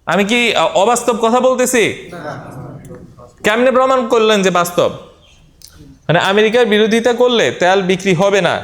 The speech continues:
এই কথাটা যে বাস্তব, প্রমাণ দেখাতে পারবেন? ইরান। ইরানকে পৃথিবীর কোনো দেশ, হ্যাঁ, ভেনেজুয়েলা, আরো, আরো ভালো দে-, ওইটা, ওইদিকে যাবো।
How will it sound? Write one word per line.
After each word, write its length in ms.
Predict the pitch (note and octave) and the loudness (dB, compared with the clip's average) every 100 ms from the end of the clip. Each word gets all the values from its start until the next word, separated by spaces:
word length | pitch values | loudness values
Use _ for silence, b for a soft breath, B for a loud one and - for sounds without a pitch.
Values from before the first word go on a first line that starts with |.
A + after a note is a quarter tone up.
| - | -8
এই 140 | - D#3+ | -2 0
কথাটা 240 | F3 G3 | 2 2
যে 100 | G3+ | 0
বাস্তব, 340 | G#3 G3+ G3+ F3 | 0 -2 -2 -2
প্রমাণ 340 | D#3 E3+ F#3 | 0 0 2
দেখাতে 280 | F3+ F#3+ G3+ | 0 0 2
পারবেন? 320 | A3+ G3+ D#3+ F#2+ - - - - - - - - - - - - | 2 2 0 -2 -12 -20 -20 -18 -18 -16 -18 -18 -16 -16 -14 -2
ইরান। 300 | F#3 D3 G2+ - - - - - - _ _ - - | 0 0 -2 -10 -18 -20 -20 -20 -20 _ _ -20 -4
ইরানকে 720 | F#3 A3 A#3 A#3 A3+ B3 C4 C4+ - - - - D3+ F3 F3 E3+ F3 D#3+ | 0 2 2 0 0 2 2 0 -12 -20 -20 -18 -16 -14 -12 -12 -12 0
পৃথিবীর 640 | G#3 A#3+ B3 A#3+ D3+ A2 - | 0 2 2 2 0 -4 -2
কোনো 240 | G3 A#3 | 0 2
দেশ, 240 | A3 D#3+ | 2 0
হ্যাঁ, 180 | - E3+ | 0 0
ভেনেজুয়েলা, 500 | D3 D3 C3+ B2 A2+ | 0 0 0 0 0
আরো, 160 | C3 C#3+ | 0 2
আরো 180 | C#3 D3 | 2 0
ভালো 220 | D#3 C#3+ | 0 0
দে-, 100 | C3+ | 2
ওইটা, 220 | E3 F#3+ | 2 2
ওইদিকে 380 | F3+ G3 F#3 F#3+ | 2 2 2 2
যাবো। 260 | F#3+ A#2+ | 2 0